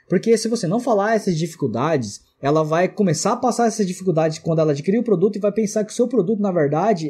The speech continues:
é uma furada. Deixa bem claro que as dificuldades que ela vai passar é normal. Após você falar desses desafios, você traz pra pessoa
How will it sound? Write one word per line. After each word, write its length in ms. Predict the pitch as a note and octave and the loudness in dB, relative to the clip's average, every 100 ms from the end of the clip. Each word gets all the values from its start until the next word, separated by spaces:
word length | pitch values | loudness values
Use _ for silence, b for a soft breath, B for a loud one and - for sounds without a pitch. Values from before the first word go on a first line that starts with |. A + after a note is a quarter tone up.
| - | -4
é 340 | C#3+ F3 G#3 B B | 0 2 0 B B
uma 140 | E3+ | -4
furada. 580 | - C4 G3+ C3+ G#2 G2+ | 0 0 2 0 -2 -2
Deixa 220 | E3 F3 | 0 0
bem 160 | G3+ C4+ | 0 0
claro 400 | G#3 E3+ G#3 F#3+ | -2 0 2 0
que 240 | - F#3+ | 0 0
as 140 | F#3+ F#3+ | 0 -2
dificuldades 640 | A3+ - E3+ C3+ E3 F3+ | -8 -4 -2 0 -2 -2
que 60 | D#3 | 0
ela 80 | C#3 | 0
vai 100 | C3+ | -2
passar 480 | B2 - F3 C#3+ | -4 -2 -2 0
é 60 | D3 | 0
normal. 560 | F3+ A3+ F#3 A2+ G#2 _ - | 2 4 2 2 -2 _ -10
Após 280 | C3 A3+ A#3 | -2 0 2
você 180 | C4 | 0
falar 380 | A#3+ G3 F#3 A#3 | 0 2 2 2
desses 280 | E3 E3 C#3+ | 2 -2 -2
desafios, 680 | B2+ C3 B2 E3 G3 B2+ - b b | -4 -4 -2 0 0 0 -4 b b
você 200 | D#3 G#3 | -2 0
traz 320 | G#3 F#3 A#3 | 0 0 -2
pra 140 | A#3+ E3+ | -2 -2
pessoa 560 | C3+ - F#3 G3+ C#3+ | -2 -2 2 4 4